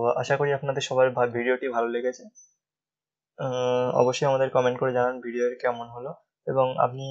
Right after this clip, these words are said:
পরবর্তী কী টপিকে video চান সে সম্পর্কে জানাতে ভুলবেন না এবং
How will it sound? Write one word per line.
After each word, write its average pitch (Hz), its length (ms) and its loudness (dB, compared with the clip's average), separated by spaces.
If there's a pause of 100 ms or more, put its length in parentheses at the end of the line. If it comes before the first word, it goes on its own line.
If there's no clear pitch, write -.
(160)
পরবর্তী 127 440 4
কী 156 220 -6
টপিকে 139 380 2
video 131 300 -4
চান 160 200 -2
সে 156 140 -10
সম্পর্কে 127 400 0 (120)
জানাতে 120 300 2
ভুলবেন 123 380 -10
না 196 100 -8 (760)
এবং 120 200 2